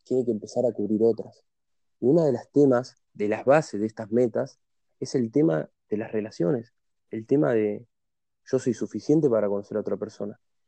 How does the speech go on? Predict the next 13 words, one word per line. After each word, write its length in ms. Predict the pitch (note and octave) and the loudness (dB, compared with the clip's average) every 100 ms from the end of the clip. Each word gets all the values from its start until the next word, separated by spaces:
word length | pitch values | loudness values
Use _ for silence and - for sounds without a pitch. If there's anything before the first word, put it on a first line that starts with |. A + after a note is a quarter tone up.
| _ _ | _ _
Y 140 | - A#2 | -8 0
cuando 320 | C3 C3 D3 | 6 8 8
uno 220 | F#3 G3+ | 8 8
rompe 640 | E3 C#3+ C3 A2+ A2+ G2 - _ _ _ _ _ _ _ _ _ _ _ | 8 8 8 4 -2 -6 -8 _ _ _ _ _ _ _ _ _ _ _
ese 300 | D#3 D#3+ - | 6 6 4
paradigma 640 | - B2 A2+ C#3 D3+ C#3+ A2 | 4 6 8 6 6 4 4
que 100 | A2 | 2
no 100 | B2 | 4
podía 260 | B2+ B2+ | 6 6
romper 440 | A#2 G#2+ G#2 A2+ G#2+ | 4 -2 2 2 2
de 120 | G#2 | -2
que, 240 | F2+ - - | -4 -12 -12
bueno, 600 | A#2 A#2+ B2+ G#2+ G#2+ | 0 6 8 6 0